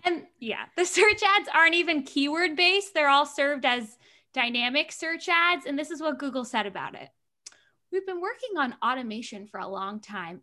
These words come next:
and covid really felt like a turning point for a lot of advertisers, because when you have a big shock to the system like this and you're operating things manually,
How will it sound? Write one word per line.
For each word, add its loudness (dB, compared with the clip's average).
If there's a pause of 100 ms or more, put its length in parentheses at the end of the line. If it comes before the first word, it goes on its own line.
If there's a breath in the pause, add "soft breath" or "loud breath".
and -8
covid -8
really -6
felt -6
like -10
a -14
turning -8
point -12
for -12
a -8
lot -2
of -8
advertisers, -8 (320 soft breath)
because -10
when -8
you -4
have -2
a -12
big -4
shock 0
to -12
the -10
system -6 (340 soft breath)
like -6
this 2 (120)
and -4
you're -8
operating 0
things 0
manually, 2